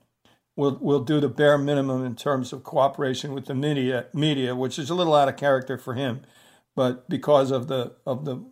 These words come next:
the one week Super Bowl, he just felt that, you know, we had to get ready to play a football game and the other stuff could wait. Um, one of the things that they do in the, in the preparation for the Super Bowl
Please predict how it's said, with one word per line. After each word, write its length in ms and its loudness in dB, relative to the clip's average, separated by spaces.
the 180 -8
one 300 -2
week 180 -4
Super 300 -6
Bowl, 300 0
he 120 -2
just 260 -8
felt 260 -2
that, 180 -8
you 80 -4
know, 120 2
we 140 0
had 140 0
to 60 -8
get 120 -6
ready 220 0
to 80 -6
play 240 0
a 40 -4
football 440 -6
game 300 -8
and 100 -6
the 100 -8
other 180 -4
stuff 360 -6
could 160 -14
wait. 360 -2
Um, 340 2
one 200 6
of 80 6
the 100 2
things 320 0
that 160 -2
they 160 0
do 360 -2
in 240 -6
the, 300 -8
in 120 -6
the 80 -4
preparation 640 -2
for 120 -10
the 100 -6
Super 320 -6
Bowl 400 -6